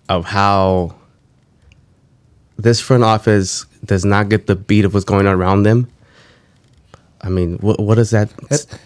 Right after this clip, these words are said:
Speaker 2: Hercules is like the president of El Salvador right now, bro.
Speaker 1: <laughs>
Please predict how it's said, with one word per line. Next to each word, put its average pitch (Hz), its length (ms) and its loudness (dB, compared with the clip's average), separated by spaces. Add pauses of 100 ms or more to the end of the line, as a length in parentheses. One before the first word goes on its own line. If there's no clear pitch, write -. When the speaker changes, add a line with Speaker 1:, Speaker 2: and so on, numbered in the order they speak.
(140)
Speaker 2:
Hercules 196 420 0
is 175 140 -4
like 156 200 -2
the 123 240 2
president 151 420 0
of 127 60 0
El 117 60 -4
Salvador 151 460 -4
right 117 140 -4
now, 113 160 -6
bro. 117 260 -6
Speaker 1:
<laughs> 110 40 2